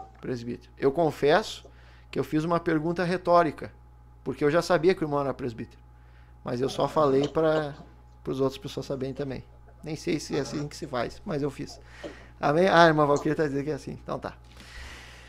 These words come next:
O irmão Christian é presbítero, E quando o irmão veio pra cá, em dois mil e quatorze, o irmão era o quê na igreja, de cargo eclesiástico?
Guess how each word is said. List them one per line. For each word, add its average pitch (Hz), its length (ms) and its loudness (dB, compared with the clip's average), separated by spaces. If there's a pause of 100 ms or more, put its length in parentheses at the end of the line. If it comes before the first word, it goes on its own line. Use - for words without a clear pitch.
(460)
O 185 60 2
irmão 202 160 8
Christian 208 280 2
é - 40 6
presbítero, 190 880 4 (460)
E 180 120 2
quando 233 240 10
o - 20 4
irmão 233 240 8
veio 208 180 8
pra 185 200 8
cá, 170 240 8
em 208 40 2
dois 175 160 6
mil 180 120 2
e - 20 2
quatorze, 180 460 4
o - 20 4
irmão 180 240 6
era 180 100 8
o 170 60 4
quê 160 360 2 (680)
na 135 160 -4
igreja, 123 480 2 (160)
de 170 120 -18
cargo 131 300 2
eclesiástico? 123 640 2